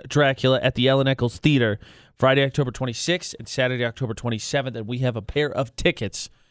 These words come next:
for Florida or not. Get in the Halloween spirit and see an amazing production is what's up for grabs. Now, McCall,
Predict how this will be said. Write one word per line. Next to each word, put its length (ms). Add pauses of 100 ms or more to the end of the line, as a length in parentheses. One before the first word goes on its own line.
(340)
for 100
Florida 400
or 140
not. 500 (400)
Get 100
in 40
the 60
Halloween 400
spirit 240
and 100
see 320
an 140
amazing 640
production 840 (720)
is 160
what's 280
up 100
for 140
grabs. 400
Now, 80
McCall, 540